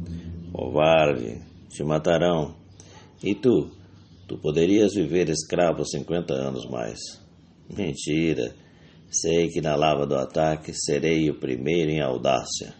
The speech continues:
em valor. <laughs> Haha, que bravo recusaria atender ao toque do rebate do futuro?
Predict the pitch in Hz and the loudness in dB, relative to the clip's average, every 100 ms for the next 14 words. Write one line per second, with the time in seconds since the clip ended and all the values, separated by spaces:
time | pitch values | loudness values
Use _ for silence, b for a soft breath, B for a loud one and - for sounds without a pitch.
0 | - 67 65 65 57 57 55 - - - | -18 -10 -4 -2 -2 -6 -8 -14 -20 -20
1 | - 98 92 92 78 71 B B B B | -4 0 2 2 2 -2 B B B B
2 | B - 78 90 95 87 73 78 71 76 | B -6 0 4 4 4 2 -2 -2 0
3 | 76 76 85 76 78 69 85 85 67 65 | 2 4 4 4 0 2 2 4 2 -2
4 | - 87 98 78 69 69 65 78 78 - | 2 2 2 -4 -6 -2 0 4 2 0
5 | - - - 98 107 85 | -12 -12 -6 0 0 0